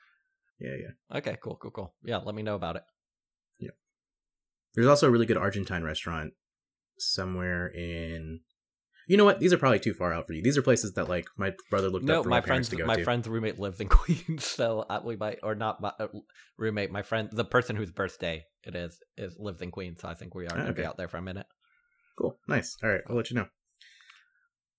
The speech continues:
Speaker 2: Um, okay, well, that part about going to New York's gonna get cut out just 'cause there wasn't much there, but, uh, it, it was
Speaker 1: Yeah,
Speaker 2: good for
Speaker 1: okay.
Speaker 2: me and you to chop it up, you know what I mean?
Speaker 1: Yeah. Uh, Argentine restaurant's called Boca Juniors. It's like, um,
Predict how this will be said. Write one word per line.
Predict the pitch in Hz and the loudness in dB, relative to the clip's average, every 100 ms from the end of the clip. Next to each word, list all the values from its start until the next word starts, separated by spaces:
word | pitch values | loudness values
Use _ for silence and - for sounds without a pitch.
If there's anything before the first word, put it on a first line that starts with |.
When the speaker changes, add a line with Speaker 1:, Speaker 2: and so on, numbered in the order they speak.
| _ | _
Speaker 2:
Um, | - 50 - 110 - | -20 -20 -20 -8 -4
okay, | 147 127 - | 0 -2 -2
well, | 110 98 87 95 | -4 -4 -4 -2
that | 131 - | -2 0
part | 127 123 | 0 0
about | 104 107 | -2 -2
going | 104 101 | -4 -6
to | 101 | -8
New | 98 | -8
York's | 90 - | -8 -10
gonna | 92 87 | -14 -12
get | - | -10
cut | - 90 | -8 -6
out | 90 85 | -6 -8
just | - | -14
'cause | - 87 - _ | -14 -14 -16 _
there | - 98 | -14 -10
wasn't | 85 - | -10 -10
much | 87 85 - | -10 -8 -8
there, | 85 | -8
but, | 78 98 - - | -8 -14 -14 -14
uh, | 90 - _ - | -14 -14 _ -10
it, | 113 110 | -6 -2
it | |
was | 120 | 0
Speaker 1:
Yeah, | 101 | 0
Speaker 2:
good | 123 | -2
for | 123 107 | 0 -2
Speaker 1:
okay. | 104 | -2
Speaker 2:
me | 110 | -4
and | 104 | -4
you | 120 | -4
to | 98 | -4
chop | - 90 - | -2 -2 -2
it | |
up, | 87 - | -8 -8
you | 95 | -8
know | 104 | -6
what | 104 | -6
I | |
mean? | 104 110 - _ _ _ - | -6 -8 -12 _ _ _ -4
Speaker 1:
Yeah. | 110 - _ - | -4 -4 _ -2
Uh, | |
Argentine | 107 101 117 123 127 | 2 4 4 4 4
restaurant's | 120 113 107 - | 4 2 0 2
called | 104 92 | 0 0
Boca | 101 101 | -2 0
Juniors. | 101 104 127 113 | 0 0 0 -2
It's | - | -4
like, | 95 | -2
um, | 95 90 87 85 | -2 0 -2 -4